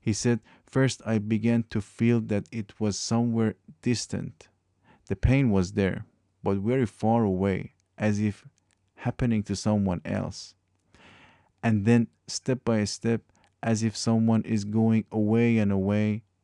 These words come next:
and you cannot see him, it disappeared. The pain disappeared. For at least ten minutes, the pain was no more." How can a stone body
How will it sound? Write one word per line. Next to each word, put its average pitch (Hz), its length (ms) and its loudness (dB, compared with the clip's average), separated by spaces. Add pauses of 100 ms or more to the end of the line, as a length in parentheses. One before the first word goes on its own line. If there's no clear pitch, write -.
(460)
and 110 140 4
you 104 100 4
cannot 104 400 0
see 113 240 -4
him, 98 320 -8 (200)
it 104 200 -4
disappeared. - 720 -4 (800)
The 101 80 -2
pain 113 460 2 (360)
disappeared. 110 760 -4 (640)
For 120 180 2
at - 180 0
least 135 300 -2
ten 123 260 0
minutes, 113 520 -4 (180)
the 104 100 -2
pain 110 400 2
was 98 220 0
no 101 320 2
more." 95 360 0 (1500)
How 139 140 4
can 117 300 0
a 101 220 2
stone 107 460 0
body 101 500 0